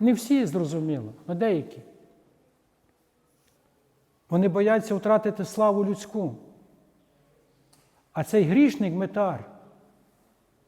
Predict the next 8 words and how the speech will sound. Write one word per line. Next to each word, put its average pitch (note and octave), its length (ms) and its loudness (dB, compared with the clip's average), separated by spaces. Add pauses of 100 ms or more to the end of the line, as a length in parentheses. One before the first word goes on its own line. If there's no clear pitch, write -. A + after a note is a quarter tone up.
(680)
він G#3 200 4
осознав, G#3 840 2
в C3 40 -4
нього G3+ 260 2
було A3+ 200 4
любопитство A3+ 720 0
побачити G#3+ 680 -2
Христа. F#3+ 640 -6